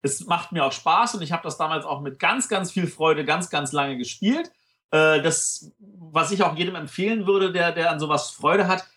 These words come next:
der kauft sich am besten gleich zwei und dann kann man das nämlich auch zu acht spielen.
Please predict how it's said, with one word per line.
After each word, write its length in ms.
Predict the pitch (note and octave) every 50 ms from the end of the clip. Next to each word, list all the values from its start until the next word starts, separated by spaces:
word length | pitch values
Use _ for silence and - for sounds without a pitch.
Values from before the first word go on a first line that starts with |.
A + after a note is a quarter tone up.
| _ _ -
der 160 | C#3+ C#3 C#3 -
kauft 300 | _ - - F3 E3 -
sich 60 | F3
am 80 | C#3+
besten 220 | C#3+ D#3 D3 - D3
gleich 260 | C3+ A#2+ A#2 - -
zwei 420 | - - - C#3+ D3+ F#3+ A3+ A#3
und 100 | - F3
dann 120 | D#3+ D#3+ E3
kann 120 | - E3
man 80 | D#3+ D#3
das 100 | D3+ C3+
nämlich 220 | D3 D3 C#3 -
auch 120 | - C3 C3
zu 180 | - - C#3+ -
acht 260 | - - - - -
spielen. 380 | - - - - A#3+ C#4 E4